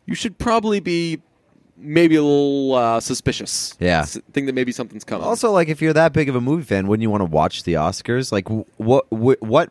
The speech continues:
Speaker 2: movie would you skip the Oscars to go see,
Speaker 1: I was
Speaker 2: like, a
Speaker 1: thinking
Speaker 2: screening
Speaker 1: that.
Speaker 2: of?
Speaker 1: I, I wouldn't. If somebody, uh, what, what's a movie that we're hot on? If, you know what? If, if, bo-, if they were gonna show us Book Club,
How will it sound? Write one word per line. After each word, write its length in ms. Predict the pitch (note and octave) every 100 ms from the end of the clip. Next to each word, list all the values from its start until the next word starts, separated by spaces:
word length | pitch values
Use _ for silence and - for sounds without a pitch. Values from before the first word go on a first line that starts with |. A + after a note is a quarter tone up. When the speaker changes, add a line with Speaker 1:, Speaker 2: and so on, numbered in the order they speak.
| _
Speaker 2:
movie 480 | G2+ G#2+ B2+ A#2+ A#2
would 160 | G#2 F#2
you 140 | F#2+
skip 400 | - - A#2 A2+
the 120 | F2+
Oscars 540 | F2 F#2 - E2 D#2 -
to 80 | D#2+
go 160 | E2+
see, 120 | E2 C3
Speaker 1:
I 80 |
was 160 | D3+ D2+
Speaker 2:
like, 80 | D#2+
a 40 |
Speaker 1:
thinking 140 | D#2+ F2
Speaker 2:
screening 300 | G#2+ G#2 E2
Speaker 1:
that. 60 |
Speaker 2:
of? 340 | D#2 D2+ - -
Speaker 1:
I, 140 | C#3 D#3+
I 340 | D#3 D3+ D3
wouldn't. 420 | C#3+ D3+ A#2 -
If 160 | A#2+ -
somebody, 600 | D#3+ D#3 D#3 D#3 D3+ C#3+ _ _ _ _ -
uh, 300 | - D#3 D3
what, 280 | C#3+ D3 D#3+
what's 200 | D#3 E3
a 60 | E3+
movie 260 | D#3+ D#3
that 120 | D3 C#3
we're 140 | C3+
hot 260 | C3+ B2+ G#2
on? 200 | F#2+ G2+
If, 160 | A2
you 140 | C3 D#3+
know 100 | F3+
what? 100 | F3
If, 140 | D3+
if, 220 | D3+ C3+
bo-, 140 | - F3
if 140 | D#3+
they 120 | E3+
were 120 | F3 E3
gonna 180 | E3+
show 160 | D3+ E3
us 100 | C3
Book 200 | - B2+
Club, 340 | - D#3+ D#3+